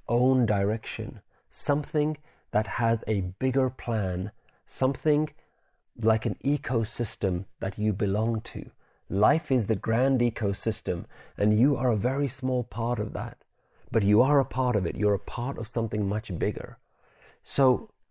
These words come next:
we need to understand that the purpose of all spirituality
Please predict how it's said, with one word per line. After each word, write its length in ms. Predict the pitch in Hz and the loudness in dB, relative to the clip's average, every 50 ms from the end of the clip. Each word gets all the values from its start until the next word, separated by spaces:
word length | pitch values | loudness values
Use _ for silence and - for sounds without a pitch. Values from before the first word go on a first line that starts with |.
| _ _ _ _ _ - | _ _ _ _ _ -2
we 220 | - 117 131 135 | 2 4 6 6
need 260 | 147 170 202 226 226 - | 6 6 6 4 2 2
to 160 | - 160 - | -2 -4 -2
understand 960 | 131 123 120 110 117 107 - - - 117 113 107 101 92 95 95 98 98 98 - _ _ _ _ _ _ _ _ _ | -2 -2 0 0 0 -2 -2 -4 -4 -2 0 0 2 2 2 0 0 -2 -4 -6 _ _ _ _ _ _ _ _ _
that 420 | - 101 110 104 107 - - - - - _ _ _ _ _ _ _ _ _ | -2 0 2 2 2 0 -2 -8 -18 -20 _ _ _ _ _ _ _ _ _
the 140 | - 113 117 | -2 -2 -2
purpose 580 | - - - 143 147 175 175 - 180 156 - 147 | -2 -2 0 0 2 2 2 0 -2 -2 0 -2
of 120 | 123 - - | -2 -4 -4
all 280 | - 120 127 139 143 143 | -4 -2 -2 0 0 -2
spirituality 1080 | - - - - 135 135 123 - - 113 101 104 110 107 95 - - - - - - | -4 -6 -6 -4 -4 -2 -2 -2 -2 -2 0 0 -2 -2 -4 -6 -8 -12 -12 -12 -14